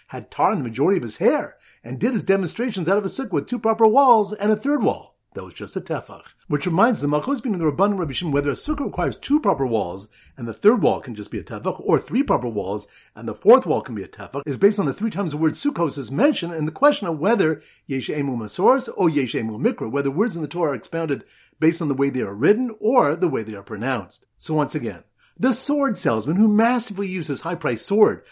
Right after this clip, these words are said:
to chop the Zayin Minim according to the different shiurim had tar on the majority of his hair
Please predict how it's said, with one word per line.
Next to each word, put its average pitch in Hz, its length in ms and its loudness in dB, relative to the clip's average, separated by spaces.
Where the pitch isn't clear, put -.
to 156 80 -4
chop 175 300 0
the 143 80 -4
Zayin 127 320 -2
Minim 185 240 4
according 131 360 -2
to - 20 2
the 110 80 0
different 135 280 -2
shiurim 175 800 0
had - 260 -12
tar 202 260 2
on 123 100 0
the 110 60 -4
majority 127 340 2
of 165 60 -4
his 165 120 -2
hair 214 420 0